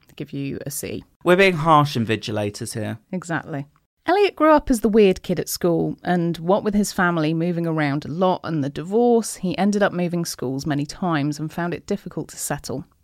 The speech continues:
Speaker 1: which he really struggled with. He lasted only one week at one school after he was relentlessly bullied by his fellow classmates for being strange.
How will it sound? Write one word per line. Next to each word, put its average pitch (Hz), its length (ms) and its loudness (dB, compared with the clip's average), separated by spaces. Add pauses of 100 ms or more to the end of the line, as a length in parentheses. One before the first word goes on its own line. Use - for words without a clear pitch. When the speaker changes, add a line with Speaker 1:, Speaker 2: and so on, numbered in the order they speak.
(140)
Speaker 1:
which 170 200 -4
he 190 100 0
really 196 260 2
struggled - 400 -8
with. - 240 -12 (300)
He - 100 -4
lasted 214 540 2
only 185 260 0
one 208 340 4
week 156 380 0
at - 160 -4
one 175 240 0
school 139 560 -4
after 147 300 -4
he 160 160 -6
was 151 200 -8
relentlessly 160 680 -2
bullied 147 440 -4
by 143 140 -4
his 156 200 -8
fellow 135 260 -6
classmates - 680 -4
for 180 120 -6
being - 380 -6
strange. 139 760 -6